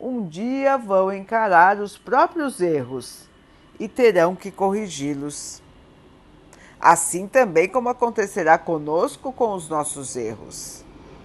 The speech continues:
Mas se nós já temos uma consciência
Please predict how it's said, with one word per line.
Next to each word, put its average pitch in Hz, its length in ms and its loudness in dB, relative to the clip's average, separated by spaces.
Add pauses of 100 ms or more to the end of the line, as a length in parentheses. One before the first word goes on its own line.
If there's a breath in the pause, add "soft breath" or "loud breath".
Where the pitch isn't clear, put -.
(460 loud breath)
Mas 220 200 0
se 262 120 -6
nós 247 280 -2
já 262 180 2
temos 226 640 6
uma 185 200 2
consciência 180 1600 -2